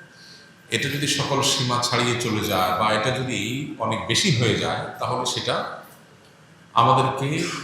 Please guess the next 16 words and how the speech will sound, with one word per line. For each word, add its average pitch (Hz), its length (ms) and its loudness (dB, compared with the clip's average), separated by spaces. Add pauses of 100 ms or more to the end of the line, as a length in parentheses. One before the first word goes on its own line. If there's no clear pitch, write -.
(880)
আমাদের 131 300 6
ভেতরকার 117 960 2 (1000)
বস্তুবাদের 127 680 8 (100)
প্রতি - 260 0
আমাদের 117 340 0
যে 117 100 0
আসক্তি 113 520 2
আছে, 123 300 2
সেটাকে 107 760 0 (180)
খুব 90 280 -4
বড় 107 220 8 (100)
করে 104 220 2
দেখায় 95 360 0
এবং 92 280 -4
ইঙ্গিত 123 420 -2
করে। 85 100 -10